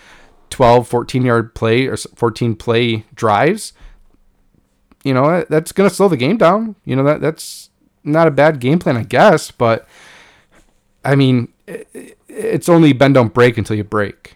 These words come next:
And, you know, this game, first half, into, uh, more into the second half, I guess, the Giants broke. You know, Taysom Hill kinda made us look silly and, and embarrassed us. You know, luckily after that, we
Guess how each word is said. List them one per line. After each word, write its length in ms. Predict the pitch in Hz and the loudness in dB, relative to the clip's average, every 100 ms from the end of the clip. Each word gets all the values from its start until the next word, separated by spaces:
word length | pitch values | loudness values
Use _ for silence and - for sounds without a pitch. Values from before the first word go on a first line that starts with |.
| _ | _
And, 440 | 110 107 107 107 - | -8 -6 -4 -6 -6
you 80 | 123 | -4
know, 80 | |
this 200 | 117 127 | -2 -2
game, 300 | - 127 120 | 0 2 2
first 280 | 113 120 - | 2 0 0
half, 380 | 120 120 120 - _ _ _ _ | 0 0 0 -6 _ _ _ _
into, 360 | - 123 113 123 | -8 -6 -4 -4
uh, 160 | 107 104 - - | -4 -6 -10 -10
more 200 | 127 117 | -4 -2
into 120 | 110 | -2
the 40 | 107 | -2
second 280 | 113 113 | -4 -4
half, 160 | 110 110 | -6 -4
I 60 | 110 | -4
guess, 400 | 110 110 - - _ _ - - 117 | -4 -6 -10 -18 _ _ -20 -20 -18
the 80 | 110 | 0
Giants 260 | 147 175 | 0 2
broke. 380 | - 139 101 - | 2 2 0 -10
You 60 | 120 | -8
know, 160 | 104 | -6
Taysom 320 | 101 143 139 104 | -2 -2 -2 -2
Hill 300 | 127 110 _ _ _ _ _ _ | 0 -2 _ _ _ _ _ _
kinda 200 | 143 147 | 0 2
made 200 | 123 131 | 4 2
us 120 | 117 | 0
look 140 | 127 - | -4 -4
silly 340 | 117 123 104 | 2 2 2
and, 180 | 98 107 | -6 -8
and 80 | 113 | -6
embarrassed 480 | 104 107 127 120 - | -4 2 2 2 -4
us. 340 | 104 107 - - | -8 -8 -16 -10
You 100 | 107 | -8
know, 120 | 107 | -2
luckily 380 | 113 120 123 117 | 0 0 0 0
after 200 | 110 117 | -2 -2
that, 240 | 113 117 | 0 0
we 240 | 117 113 | 0 -2